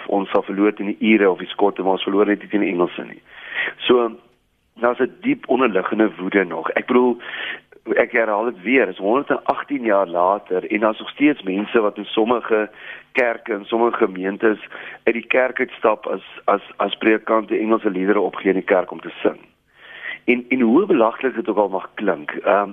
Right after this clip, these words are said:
dit is diep onderliggend in ons, dat ons het, ehm, da-, daar's 'n stryd, ons het seer gekry, en hoekom ek so heeltyd terug gaan na toe, want dit is iets waarmee ons kan identifiseer.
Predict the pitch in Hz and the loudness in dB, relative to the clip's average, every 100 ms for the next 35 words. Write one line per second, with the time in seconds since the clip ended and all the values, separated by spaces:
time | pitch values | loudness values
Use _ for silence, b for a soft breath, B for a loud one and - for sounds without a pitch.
0 | - 98 117 - 131 - - 135 - 110 | -12 -4 -2 -2 -6 -6 -2 -2 0 0
1 | 107 90 92 98 87 82 71 71 - - | 2 2 2 0 -2 -8 -8 -12 -14 -10
2 | 98 104 - 110 110 110 - - B B | -2 -2 0 -2 -2 -4 -10 -20 B B
3 | B B - 110 - 104 104 101 98 - | B B 2 2 4 2 4 0 -4 -20
4 | - - 104 101 - 101 110 - - - | -18 -2 0 2 0 -4 -4 -12 -4 0
5 | 123 123 - 104 101 - 113 107 - 98 | 0 -2 -8 -14 -14 -4 2 2 2 -4
6 | 101 98 95 87 98 104 104 175 175 - | 2 2 2 0 0 2 2 2 0 -2
7 | 127 107 120 139 - 110 - 98 95 92 | 2 4 2 -2 0 -2 0 0 0 0
8 | 95 101 117 123 147 123 117 113 95 - | 0 2 0 -2 -4 0 0 0 -8 -4
9 | 98 90 87 85 - 90 78 | -2 -2 -2 -8 -6 0 0